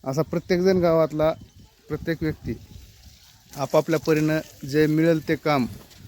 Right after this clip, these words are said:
आपलं योगदान देण्याचा प्रयत्न करत असतो. ज्याच्याकडे वेळ जशा पद्धतीनं आहे, तशा पद्धतीने वेळ काढून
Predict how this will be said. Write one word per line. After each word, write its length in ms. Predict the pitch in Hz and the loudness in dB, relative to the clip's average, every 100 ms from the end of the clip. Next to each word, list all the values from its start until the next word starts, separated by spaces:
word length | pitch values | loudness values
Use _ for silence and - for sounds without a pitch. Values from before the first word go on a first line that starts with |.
| - - - | -20 -12 -8
आपलं 260 | 135 151 | -4 2
योगदान 380 | 151 156 151 156 | 4 4 4 2
देण्याचा 300 | 151 147 139 | 2 0 0
प्रयत्न 340 | - 143 131 | -2 -2 -2
करत 220 | 127 127 131 | -4 -6 -6
असतो. 300 | 127 139 139 - - _ _ _ _ - - - - - - - - | -8 -10 -12 -16 -20 _ _ _ _ -20 -20 -20 -20 -20 -20 -20 -8
ज्याच्याकडे 400 | 135 131 139 143 | -4 -2 0 2
वेळ 220 | 139 147 | 4 2
जशा 220 | 135 135 139 | 2 -2 -4
पद्धतीनं 480 | - 135 127 139 | -4 -6 -2 -2
आहे, 220 | 139 135 113 | 0 0 -4
तशा 340 | - 131 135 | -6 -10 -8
पद्धतीने 440 | 117 127 123 131 | -6 -6 -2 -2
वेळ 300 | 127 135 143 151 - - - - - - - - | 0 2 2 0 -10 -20 -20 -20 -20 -20 -20 -6
काढून 340 | 156 156 143 | 0 2 2